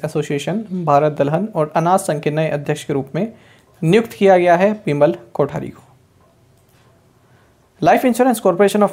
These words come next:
India sold how many crore insurance policies in fiscal year twenty two? भारतीय जीवन बीमा निगम ने फिस्कल ईयर ट्वेंटी टू, ट्वेंटी टू में टू पॉइंट वन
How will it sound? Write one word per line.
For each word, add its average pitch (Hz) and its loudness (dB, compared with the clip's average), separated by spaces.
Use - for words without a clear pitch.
India 170 4
sold 160 2
how 170 4
many 190 -2
crore 165 0
insurance 160 -2
policies 147 0
in 143 -8
fiscal 151 -2
year 147 0
twenty 135 -4
two? 185 -4
भारतीय 151 0
जीवन 147 -4
बीमा 143 -4
निगम 139 -4
ने 147 -6
फिस्कल 156 -4
ईयर 160 2
ट्वेंटी 170 -4
टू, 147 -6
ट्वेंटी 160 -2
टू 165 -4
में 147 -2
टू 220 4
पॉइंट 226 2
वन 208 4